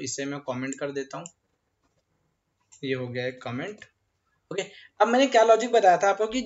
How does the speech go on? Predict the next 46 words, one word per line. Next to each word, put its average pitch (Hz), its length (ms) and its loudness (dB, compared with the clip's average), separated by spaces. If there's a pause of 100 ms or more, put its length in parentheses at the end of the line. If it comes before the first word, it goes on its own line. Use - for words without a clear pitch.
(140)
भाई 175 160 4
आपको 208 260 4
randomly 160 580 2
कहीं 165 200 -2
पर 165 160 0
भी 208 140 0
स्टार 160 360 6
क्रिएट 151 300 -2
करने 127 300 -6
हैं, 131 60 -6
ओके, 160 180 0 (480)
randomly 151 480 2 (340)
स्टार 165 460 6
क्रिएट 135 260 -4
करने 131 160 -4
हैं। 131 100 -6
तो 170 160 -4
कैसे 190 260 4
करोगे, 139 320 0
सबसे 131 300 -12
पहले 127 240 -6
तो, 127 100 -16 (640)
तो 147 60 -2
देखते 147 280 0
हैं। 185 180 -8 (200)
मुझे 175 160 2
एक 175 120 2
विंडो 156 280 6
बनानी 180 380 2
है, 180 120 -6
तो 175 80 -6
मैं 156 140 -4
विंडो 135 280 -2
बना 156 200 0
लेता 151 220 -2
हूँ। 151 100 -4
मैंने 139 140 -6
कहा 143 180 -4
window 131 420 -4
dot, 131 420 -4 (1300)
window 147 320 2
equals 151 300 -4
to 135 120 -10
में 139 140 -8 (720)
t 202 160 2
dot 175 360 6